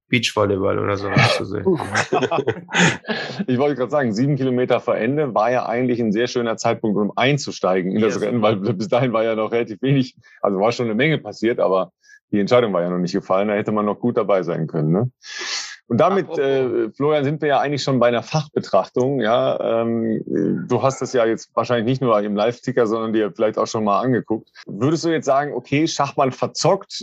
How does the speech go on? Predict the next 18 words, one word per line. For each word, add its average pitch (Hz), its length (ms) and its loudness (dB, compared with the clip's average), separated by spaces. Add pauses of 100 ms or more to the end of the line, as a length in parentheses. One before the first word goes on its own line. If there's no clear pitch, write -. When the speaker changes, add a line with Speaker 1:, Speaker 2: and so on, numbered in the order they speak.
Speaker 2:
äh, 135 260 0
doch 113 300 0
auf 151 160 2
das 131 140 -4
falsche 117 260 0
Pferd 135 260 -2
gesetzt, 147 300 -2
oder 110 160 0
war 113 100 2
das 110 120 -2
einfach 110 260 0
die 104 140 0
Renndynamik, 107 960 0
ähm, 98 960 0
was - 180 0
ja 101 80 4
dann 92 200 0
doch - 220 -2